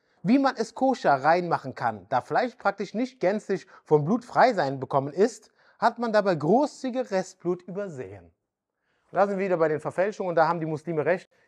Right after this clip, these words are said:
Diese Schriften, diese Judentum und Christentum sind massiv verfälscht aus machtpolitischen Interessen, weil wenn man den Leuten gesagt hätte, „Du, es gibt kein Fleisch mehr“, hätten die gesagt, „Ich hab keinen Bock auf dich, du als Staatsführer, nee, ich will den anderen, der mir Fleisch erlaubt“, das war ein Politikum. Ja,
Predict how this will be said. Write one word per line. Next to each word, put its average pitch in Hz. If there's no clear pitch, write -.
Diese 202
Schriften, 170
diese 143
Judentum 156
und -
Christentum 147
sind 170
massiv 190
verfälscht 156
aus 180
machtpolitischen 156
Interessen, 156
weil 151
wenn 220
man 254
den 196
Leuten 214
gesagt 180
hätte, 139
„Du, 143
es 147
gibt 180
kein 147
Fleisch 226
mehr“, 170
hätten 147
die 143
gesagt, 143
„Ich 127
hab -
keinen 131
Bock 185
auf 147
dich, -
du 156
als 143
Staatsführer, 165
nee, 175
ich 135
will 147
den 143
anderen, 170
der 139
mir 131
Fleisch 214
erlaubt“, 156
das 196
war 247
ein 240
Politikum. 196
Ja, 262